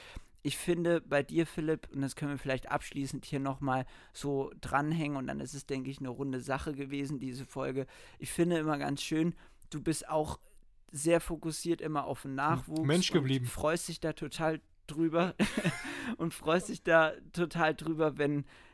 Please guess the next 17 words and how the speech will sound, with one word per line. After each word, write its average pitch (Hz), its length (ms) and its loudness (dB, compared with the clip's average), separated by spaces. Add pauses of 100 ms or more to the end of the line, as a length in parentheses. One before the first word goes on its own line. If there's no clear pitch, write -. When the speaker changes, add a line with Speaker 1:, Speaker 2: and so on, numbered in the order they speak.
(120)
Speaker 1:
junge 165 680 4
Fahrer 151 600 4
mit 143 260 -2
achtzehn, 151 440 -2
neunzehn 147 500 -2
richtig 156 400 -4
motiviert 160 640 -2
sind 156 400 -2
und 139 360 -6 (200)
sorgst 156 480 6
dich 170 140 0
dann 156 160 2
richtig 160 360 -4
um 139 160 -4
die, 151 280 -4
wenn 139 180 0
die 151 240 0